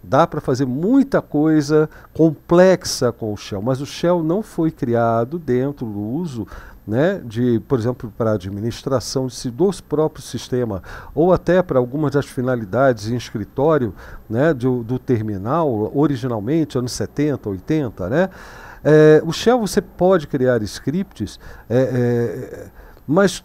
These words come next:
tendo em mente que esse script também deve ser bastante objetivo quanto à sua finalidade e tentar resolver um problema também fazendo apenas a parte dele.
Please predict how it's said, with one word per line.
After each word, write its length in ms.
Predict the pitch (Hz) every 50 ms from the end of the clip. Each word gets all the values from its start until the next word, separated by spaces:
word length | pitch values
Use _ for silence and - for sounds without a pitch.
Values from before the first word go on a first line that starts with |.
| - - - _ _
tendo 240 | - 247 277 247
em 60 | 226 180
mente 400 | 156 165 185 226 233 - - 180
que 80 | -
esse 180 | 214 - - 175
script 600 | - - - - 202 220 240 - - - 175 -
também 520 | - - 240 220 185 156 165 214 247 262
deve 380 | 226 180 208 214 226 226 190 185
ser 320 | 180 - - 196 190 185
bastante 800 | 180 165 160 156 143 - - - - - 220 240 233 226 - -
objetivo 800 | 196 175 175 156 160 165 156 - - - - 208 226 220 175 165
quanto 380 | 156 - 156 147 143 - - 131
à 20 |
sua 300 | 120 - - 127 123 117
finalidade 840 | - - 117 113 120 117 110 107 92 90 107 131 143 131 107 92 90 - - - - - - - -
e 80 | 151
tentar 400 | 156 - 214 202 180 185 220 220
resolver 640 | 214 214 202 170 170 156 131 110 131 170 185 185 156
um 60 | 156
problema 640 | 143 - 143 135 117 117 139 160 175 170 170 170 - - - - - - - - - - - - _ _ _
também 480 | - 226 208 175 147 165 175 185 202
fazendo 460 | 180 - 196 175 143 175 185 180 180
apenas 580 | 175 165 - - 214 220 214 202 185 165 131 143
a 40 | 131
parte 400 | - - 131 123 113 - - -
dele. 340 | 104 92 90 78 73 76 76